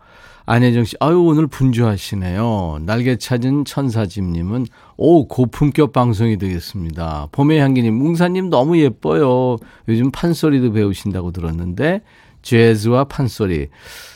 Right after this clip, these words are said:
둘 중 더 매력이 느껴지는 건 뭘까요?" 질문도 올려주셨어요. 음. 지금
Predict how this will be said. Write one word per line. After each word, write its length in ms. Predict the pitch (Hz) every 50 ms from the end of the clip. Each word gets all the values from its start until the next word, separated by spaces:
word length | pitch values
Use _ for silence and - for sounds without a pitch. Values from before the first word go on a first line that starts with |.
| _ _
둘 220 | - 104 98 90
중 180 | 104 120 151 151
더 120 | 170 185
매력이 360 | 190 175 151 139 135 127 143
느껴지는 560 | 135 123 107 101 - 120 107 101 104 98 92
건 140 | 90 104 101
뭘까요?" 720 | 95 90 87 82 - - 92 85 82 80 78 90 113 139 143
질문도 460 | - - 113 107 98 95 92 90 98 87
올려주셨어요. 960 | 85 82 82 78 73 - - 73 - - - 76 71 82 95 98 87 76 69 69
음. 380 | 73 80 80 76 71 69 67 69 - _ _ - - - - - - - - - - - - - - _
지금 380 | - - 120 131 170 202 240